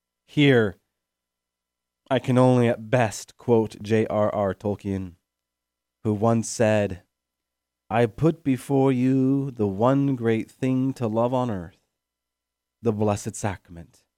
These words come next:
There you will find romance, glory, honor, fidelity, and the true way of all your loves." I love that quote from Tolkien.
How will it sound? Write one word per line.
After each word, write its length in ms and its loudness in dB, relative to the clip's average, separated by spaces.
There 400 6
you 140 2
will 100 2
find 360 0
romance, 760 0
glory, 560 2
honor, 520 2
fidelity, 640 2
and 100 -4
the 100 0
true 300 4
way 420 4
of 200 -14
all 240 0
your 140 0
loves." 680 -10
I 80 -10
love 260 -2
that 200 -6
quote 300 -8
from 140 -16
Tolkien. 440 -16